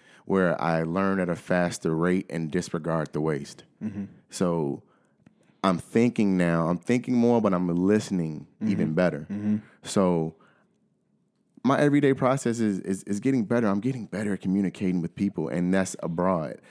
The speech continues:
Speaker 1: Like, a-, around me, near me, and I wanna be even closer to me. I'm like, "Okay, everyone has different levels, and I understand people are at different gravities." And I said that before. It's like
Speaker 2: Mm-hmm.
Speaker 1: we,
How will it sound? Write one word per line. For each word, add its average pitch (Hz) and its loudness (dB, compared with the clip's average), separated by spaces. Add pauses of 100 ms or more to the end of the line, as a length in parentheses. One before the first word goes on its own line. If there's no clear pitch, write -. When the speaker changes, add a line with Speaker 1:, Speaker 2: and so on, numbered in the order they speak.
(140)
Speaker 1:
Like, 87 0 (180)
a-, 90 2 (120)
around 92 4
me, 107 4
near 98 4
me, 98 2
and 87 -2
I 82 -4
wanna 90 0
be 87 -4
even 85 -4
closer 104 0
to 87 -6
me. 85 -2
I'm 87 0
like, 80 -2
"Okay, 76 -4 (580)
everyone 98 2
has 90 0
different 87 -4
levels, 92 0
and 85 -2
I 82 -4
understand 90 -6
people 92 -6
are 85 -4
at 82 -6
different 85 -8
gravities." 90 -2 (300)
And 92 0
I 87 0
said 90 -4
that 90 -2
before. 87 -2
It's 85 -2
like 104 -2
Speaker 2:
Mm-hmm. 92 0
Speaker 1:
we, 95 2